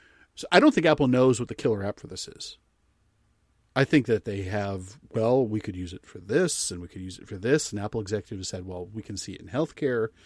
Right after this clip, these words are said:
and we can see it in manufacturing." Okay, where? HoloLens is not a practical fe-, is not a practical piece of hardware anymore. Microsoft said, "Well, you know what? We're kinda done here." And they couldn't make it work.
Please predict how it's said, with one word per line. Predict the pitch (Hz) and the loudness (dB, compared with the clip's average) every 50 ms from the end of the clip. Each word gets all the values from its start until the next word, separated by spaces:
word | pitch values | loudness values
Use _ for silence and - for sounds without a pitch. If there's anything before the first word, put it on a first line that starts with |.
| _ _ _ _ _ _ _ - | _ _ _ _ _ _ _ -8
and | 123 117 | -8 -6
we | 104 | -6
can | 113 107 | -6 -8
see | - - 113 | -8 -8 -8
it | 104 - | -10 -10
in | 101 | -10
manufacturing." | 101 95 95 95 - 147 175 185 165 - - 135 123 117 110 107 - _ _ _ _ _ _ _ _ _ _ _ _ _ _ _ _ _ _ _ _ | -10 -10 -10 -6 -2 0 0 0 -2 -2 -4 -6 -4 -4 -6 -8 -12 _ _ _ _ _ _ _ _ _ _ _ _ _ _ _ _ _ _ _ _
Okay, | - - 110 - - 95 90 101 131 | -6 -6 -6 -6 -6 -6 -4 -4 -4
where? | 139 127 - 110 117 131 120 95 - - - _ _ _ _ _ _ _ _ _ _ _ _ _ _ _ _ _ _ _ _ _ - | -6 -6 -4 0 2 2 2 0 -2 -6 -16 _ _ _ _ _ _ _ _ _ _ _ _ _ _ _ _ _ _ _ _ _ -10
HoloLens | 135 139 147 151 - 104 135 139 151 170 160 147 135 135 135 135 135 127 117 110 123 - _ - - _ _ - | -10 -8 -8 -8 2 6 8 10 10 10 8 8 6 6 4 4 2 0 -2 -4 -6 -10 _ -20 -20 _ _ 0
is | 131 131 123 117 104 | 2 2 2 0 -2
not | 110 113 123 127 131 135 - - _ | -2 2 4 6 6 4 4 0 _
a | - 120 117 | -4 -4 -4
practical | - - - 131 120 - - - 123 110 | -2 -2 -2 -2 -2 -4 -6 -8 -8 -8
fe-, | - - - - - - | -8 -10 -14 -14 -10 -8
is | 110 104 107 | -8 -6 -2
not | 127 131 131 | 0 0 0
a | 123 | 0
practical | - - 127 117 - - 110 | 0 0 0 0 -2 -8 -12
piece | - - 120 | -10 -10 -8
of | - 117 | -4 -2
hardware | 123 131 117 110 101 | -2 -2 -2 -4 -6
anymore. | 92 90 95 90 | -8 -8 -10 -10
Microsoft | 90 95 104 110 - 117 - - 113 107 - | -8 -6 -6 -6 -6 -6 -4 -4 -4 -2 -2
said, | - 101 92 | -4 -4 -2
"Well, | 110 113 117 | -2 -2 0
you | 117 117 | 0 0
know | 117 117 | -2 -2
what? | - - | -4 -4
We're | 107 98 | -6 -6
kinda | - 123 113 107 95 | -6 -6 -6 -6 -4
done | 92 104 101 98 90 | -4 -6 -6 -6 -6
here." | - 90 - - _ _ _ _ _ _ _ _ _ _ _ _ _ _ _ _ _ _ _ _ | -10 -12 -16 -18 _ _ _ _ _ _ _ _ _ _ _ _ _ _ _ _ _ _ _ _
And | - 117 120 120 117 113 110 110 - - | -6 -2 -2 0 0 0 -2 -4 -6 -8
they | 120 107 127 131 143 | -2 4 4 4 6
couldn't | - 143 120 104 101 | 6 4 2 2 0
make | 92 90 - - | -8 -10 -12 -16
it | - - | -20 -20
work. | - - - _ - _ | -20 -20 -20 _ -20 _